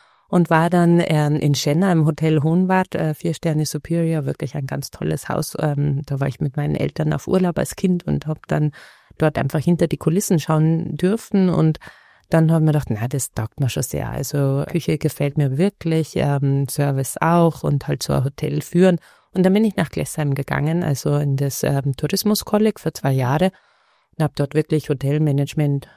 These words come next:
studiert quasi. Und dort hing am, äh, schwarzen Brett, dass im Schloss Fuschl eine Aushilfe gesucht wird. Und ich hab schon eigentlich ja auch während den zwei Jahren im Kolleg immer nebenbei gearbeitet. Also meine Eltern zahlten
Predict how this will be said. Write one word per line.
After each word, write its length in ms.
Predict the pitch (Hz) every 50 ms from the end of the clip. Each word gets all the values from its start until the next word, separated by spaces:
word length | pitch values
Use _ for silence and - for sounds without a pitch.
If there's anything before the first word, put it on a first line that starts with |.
| _ _
studiert 580 | - - - 147 120 - 196 262 - - -
quasi. 400 | - - 220 214 214 - - 233 - -
Und 160 | - 190 175 208
dort 160 | 214 220 -
hing 180 | - 214 214
am, 240 | 202 190 180 180 180
äh, 340 | 180 - 175 170 165 165 160
schwarzen 460 | - - 170 190 208 - - - 180
Brett, 360 | 170 - 180 - - - - _ - - - - _ _ _ _ _ _ _ _
dass 280 | - 165 151 - -
im 180 | - - 160 156
Schloss 220 | - - 165 -
Fuschl 280 | - - - - - 170
eine 220 | 156 147 151 165
Aushilfe 460 | 151 131 - - - 143 - - 147 143
gesucht 400 | 147 135 - - 143 - - -
wird. 220 | 160 - - - - _ _ _ _
Und 380 | _ 175 160 151 156 151 147 151
ich 160 | 165 143 -
hab 140 | 160 - -
schon 380 | - 165 165 170 180 185 185
eigentlich 400 | 185 - - 156 151 - 165 -
ja 140 | - 160 -
auch 180 | 156 147 147 - _ _ _
während 260 | 165 160 151 151 147
den 120 | 156 147
zwei 180 | - - 151 147
Jahren 320 | 147 147 151 156 156 156
im 460 | 165 160 151 151 147 147 147 143 143 - _
Kolleg 340 | 160 160 165 175 170 -
immer 280 | - 165 160 165 170 165
nebenbei 400 | 156 151 151 151 147 147 147 147
gearbeitet. 640 | 143 165 165 160 156 156 185 185 - - 185 - -
Also 240 | 156 147 - 160 151
meine 260 | 151 147 143 147 160
Eltern 320 | 151 143 - 156 147 143 -
zahlten 400 | - 156 151 - - - 147